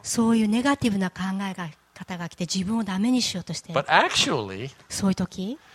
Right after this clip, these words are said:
Speaker 2: difficult times
Speaker 1: 難しい時というのは、
Speaker 2: are God's training
Speaker 1: 神様のトレーニングの時なんです。
Speaker 2: because He has a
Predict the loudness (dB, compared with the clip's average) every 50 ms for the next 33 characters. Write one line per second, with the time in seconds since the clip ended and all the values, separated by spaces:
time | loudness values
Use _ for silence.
0 | -20 -20 -20 -20 _ -6 0 2 2 2 2 2 2 4 4 4 2 2 0 2
1 | 4 6 6 4 4 2 -2 -2 -4 -6 -6 -10 -10 -14 _ _ _ _ -6 -4
2 | -2 0 0 2 2 2 2 2 2 0 0 0 -2 -2 0 0 0 0 0 0
3 | -2 -2 -4 -2 -2 0 -2 0 2 2 2 2 2 0 -4 -8 -6 -4 -4 -2
4 | -4 -4 -6 -8 -10 -12 -14 -16 -20 -20 _ 0 2 2 4 4 2 0 -2 -2
5 | -2 -4 -6 -2 0 2 4 4 6 4 4 4 2 2 2 0 2 4 4 4
6 | 4 4 2 2 4 6 6 6 6 6 6 4